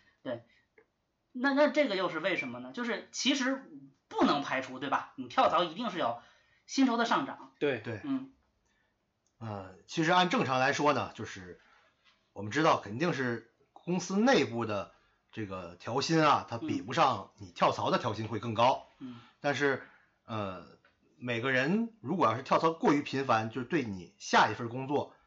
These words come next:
Speaker 3: 会越来越不利。我们第一份工作，比如说做了一年，你跳第二份工作的时候，可能没有太大的问题。那头两年做了两份工作，你跳第三份工作的时候，你可能就有一些公司不会再考虑你了。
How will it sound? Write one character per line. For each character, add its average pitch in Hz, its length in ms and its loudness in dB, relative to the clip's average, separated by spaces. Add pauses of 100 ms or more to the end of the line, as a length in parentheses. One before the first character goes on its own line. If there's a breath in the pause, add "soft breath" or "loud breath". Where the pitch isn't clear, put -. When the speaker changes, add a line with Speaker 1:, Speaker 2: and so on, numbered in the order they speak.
(140 soft breath)
Speaker 3:
会 135 120 -6
越 220 180 6
来 107 140 2
越 104 140 -4
不 - 140 -14
利。 95 200 -10 (1200)
我 110 140 -8
们 135 100 -6
第 214 140 4
一 269 80 6
份 202 160 4
工 160 140 2
作， 160 120 6
比 113 100 -2
如 131 60 -4
说 156 120 2
做 160 160 4
了 156 60 2
一 170 160 2
年， 127 280 2
你 - 20 -6
跳 151 160 -2
第 185 100 0
二 202 140 6
份 135 100 0
工 139 140 -4
作 143 140 0
的 117 60 0
时 104 100 -4
候， 113 180 0 (720 loud breath)
可 - 120 -12
能 131 160 -2
没 139 80 2
有 220 100 2
太 147 100 -4
大 120 140 6
的 107 60 4
问 110 140 -4
题。 87 220 -18 (480 soft breath)
那 170 260 2 (240)
头 170 160 4
两 180 200 6
年 156 140 2
做 185 120 6
了 160 40 8
两 123 140 4
份 147 140 0
工 151 120 0
作， 156 100 4
你 117 80 -2
跳 160 120 2
第 196 140 -2
三 240 200 4
份 185 140 2
工 131 140 -2
作 135 100 2
的 - 60 -2
时 104 60 -6
候， 104 120 -2
你 107 100 -6
可 104 120 -8
能 98 100 -8
就 113 100 -4
有 98 140 -6
一 123 120 -10
些 156 280 0
公 135 160 -4
司 - 140 -8
不 - 160 -12
会 120 160 -4
再 110 80 -6
考 - 220 -10
虑 98 120 -12
你 92 120 -16
了。 - 240 -20